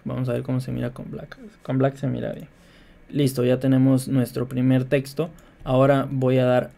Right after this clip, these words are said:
la tecla Alt, Shift sostenido para duplicar esa, ese texto. Y aquí voy a poner cincuenta por ciento y abajo voy a poner off. Muy bien, ahora voy a agrandar este texto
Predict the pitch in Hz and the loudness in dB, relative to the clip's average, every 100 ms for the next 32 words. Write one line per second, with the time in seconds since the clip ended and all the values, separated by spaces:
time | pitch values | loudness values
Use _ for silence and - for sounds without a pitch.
0 | - - 127 123 131 131 127 - 170 190 | -12 -4 -4 -2 -4 -2 -4 -2 -2 -2
1 | - - - - - - 170 151 - - | -6 -16 -16 -16 -14 -4 -4 -4 -10 -10
2 | - 135 - 175 156 147 143 135 131 123 | -6 -4 -2 2 4 4 2 0 0 2
3 | 135 135 127 135 143 135 131 123 - 143 | 0 0 -2 -2 -2 0 -2 -4 -4 -4
4 | 139 131 127 127 160 170 - - - - | -2 -2 -4 -6 -10 -12 -14 -20 -20 0
5 | 165 135 147 143 139 135 127 131 131 139 | 4 4 4 6 6 6 4 2 2 2
6 | 139 139 156 170 160 180 175 - - 135 | 2 2 0 0 -4 -6 -6 -6 -4 -4
7 | 127 147 131 131 139 131 - 151 151 127 | -2 0 0 0 -2 -2 -6 -2 0 0
8 | 123 131 131 135 131 123 123 127 123 123 | 0 0 -2 -2 -2 -2 -2 -4 -4 -4
9 | - - - - 117 113 - - - - | -6 -10 -10 -8 -10 -10 -14 -16 -6 -4
10 | - - - - - - - - - - | -4 -8 -16 -18 -20 -20 -20 -20 -20 -20
11 | - - - 190 131 127 151 165 135 131 | -20 -20 -12 -2 2 4 4 4 4 6
12 | 139 135 135 131 123 117 127 156 165 135 | 6 6 6 4 2 0 2 4 4 2
13 | 131 123 127 127 - 160 | 0 -4 -4 -4 -4 -4